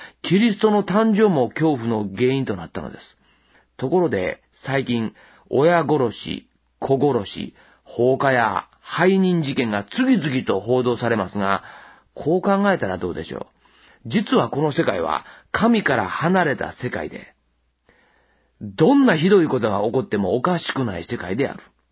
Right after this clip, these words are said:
親ですら信じられないもの、仲間ですら裏切るもの、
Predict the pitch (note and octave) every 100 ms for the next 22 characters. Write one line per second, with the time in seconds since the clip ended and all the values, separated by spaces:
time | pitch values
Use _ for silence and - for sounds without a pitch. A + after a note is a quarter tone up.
0 | _ _ _ _ _ _ _ _ - -
1 | - - - G#3+ B3+ G3+ C#3+ D3 B2 A2
2 | - A2+ G#2+ A#2 A2 B2+ A2 F2+ G#2 G#2+
3 | - _ - - _ A2+ B2+ C3 F#3+ G3+
4 | E3+ C#3 - F#3 F3 B2 - C#3 C3 C3
5 | C3+ B2 A2+ -